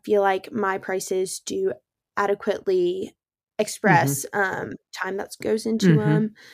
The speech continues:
Speaker 1: Um, and it is all custom.
Speaker 2: Yeah.
Speaker 1: And so it's hard to put a dollar amount on custom work, but I feel confident with it now. But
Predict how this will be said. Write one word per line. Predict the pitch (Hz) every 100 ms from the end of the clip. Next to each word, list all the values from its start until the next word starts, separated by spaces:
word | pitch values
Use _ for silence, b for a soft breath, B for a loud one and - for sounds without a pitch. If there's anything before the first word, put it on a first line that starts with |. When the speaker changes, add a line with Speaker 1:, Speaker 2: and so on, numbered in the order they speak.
| B _ 233
Speaker 1:
Um, | 214 202 190 185 208 - _ _ _ -
and | 240
it | 226 226
is | 220 -
all | 220 214
custom. | - 208 - 190
Speaker 2:
Yeah. | 139 131 - -
Speaker 1:
And | 226 208
so | - 220 202 196 196 202 - _ _ _ _ -
it's | 226 -
hard | 226 214 214
to | 214
put | - - 208 196
a | 185
dollar | 190 185 185
amount | 185 180 -
on | 180 180 185 b b b
custom | - 226 - 202 190
work, | 180 180 - 233 _
but | - 220 - -
I | 233
feel | 480
confident | - 277 285 277 240
with | 208 208
it | -
now. | 190 180
But | 175 175 175